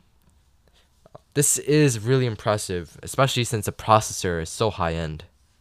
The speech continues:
Cameras are not going to be the highest performance you'll see because, um, I think this is more focused on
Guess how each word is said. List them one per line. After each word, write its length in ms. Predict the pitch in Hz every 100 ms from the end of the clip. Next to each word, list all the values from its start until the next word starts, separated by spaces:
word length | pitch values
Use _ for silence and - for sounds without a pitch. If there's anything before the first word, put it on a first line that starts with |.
| _ _ _ _ _ _ _ _ _ _ _
Cameras 420 | - 185 185 170 -
are 200 | 131 127
not 300 | 127 143 -
going 160 | 120
to 100 | 120
be 160 | 113 117
the 120 | 104
highest 360 | - 113 127 -
performance 420 | - 113 107 101
you'll 80 | 95
see 540 | - 135 123 98 95 _ _ _ - - - - - - -
because, 420 | - 131 113 101
um, 440 | 98 95 95 85 - - - - - - -
I 100 | 147
think 180 | 214 208
this 120 | 190
is 100 | 160
more 180 | 135 143
focused 460 | - 127 - 113 -
on 460 | 95 95 90 92